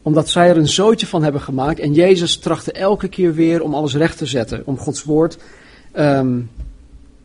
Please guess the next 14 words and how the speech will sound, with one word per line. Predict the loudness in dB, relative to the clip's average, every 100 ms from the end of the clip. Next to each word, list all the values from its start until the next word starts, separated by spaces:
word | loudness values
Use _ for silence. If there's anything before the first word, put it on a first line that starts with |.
| _ -20 _
eh, | -10 -2
om | 4
hun | 6 6
te | 6
weerleggen. | 4 6 4 2 -6 -6 -10 -12 -20 -20 -20 -20 -20 -20 _ -20 -20 -20 -2
Nou, | 4 6
het |
woord | 8 6
verstoot, | 6 0 -4 -2 2 4 2 -2 -8
dat | -8
hier | 4 6 6
in | 4
vers, | 0 -2 -2
ehm, | -4 -2 -2 -2